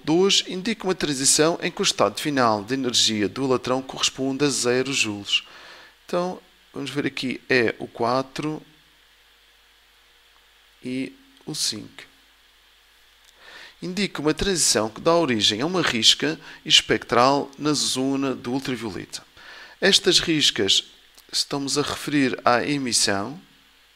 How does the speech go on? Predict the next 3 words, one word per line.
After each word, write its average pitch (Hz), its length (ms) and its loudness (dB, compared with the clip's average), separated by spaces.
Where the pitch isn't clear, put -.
emissão 123 800 0
de, 110 500 -2
de 110 100 -8